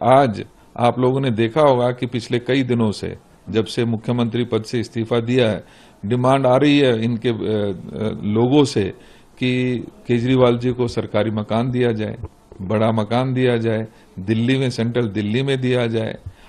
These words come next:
आज कहीं ना कहीं देखिए, ये जनता के सामने अब पूरी तरीके से एक्सपोज हो चुके हैं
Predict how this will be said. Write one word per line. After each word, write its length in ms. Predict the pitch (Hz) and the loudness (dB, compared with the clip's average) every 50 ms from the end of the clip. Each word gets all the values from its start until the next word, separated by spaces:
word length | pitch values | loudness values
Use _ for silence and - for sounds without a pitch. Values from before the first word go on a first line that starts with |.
| - - - _ - | -20 -20 -20 _ -8
आज 320 | - - 185 226 196 165 165 165 - | -4 -2 0 0 0 -2 -4 -6 -4
कहीं 220 | - 143 143 170 170 | -4 -4 -2 -2 -2
ना 120 | 180 180 | -2 -2
कहीं 220 | 165 - 165 170 | -2 -2 -4 -2
देखिए, 260 | 165 151 156 151 202 190 156 117 98 | -2 -2 -2 -2 -2 -4 -4 -4 -8
ये 340 | 76 80 107 120 127 147 156 | -8 -6 -4 -2 -2 -2 -2
जनता 400 | 135 117 120 113 113 107 - 147 | -2 -2 -4 -4 -2 -2 -2 -2
के 140 | 135 139 143 | -2 -2 -4
सामने 320 | - 147 139 147 151 151 | -4 -4 -6 -6 -4 -6
अब 120 | 151 143 - | -6 -6 -6
पूरी 160 | - 131 131 131 | -6 -4 -4 -2
तरीके 440 | - 123 120 127 120 117 120 139 | -2 -2 -2 -2 -4 -4 -6 -6
से 140 | 135 131 151 | -4 -4 -4
एक्सपोज 440 | 147 139 - - - 135 139 135 107 | -4 -4 -6 -8 -4 -2 -2 -2 -2
हो 120 | 104 104 | -2 -4
चुके 280 | 101 - - 87 - 90 | -4 -6 -10 -10 -8 -10
हैं 200 | 90 82 - - | -10 -10 -12 -18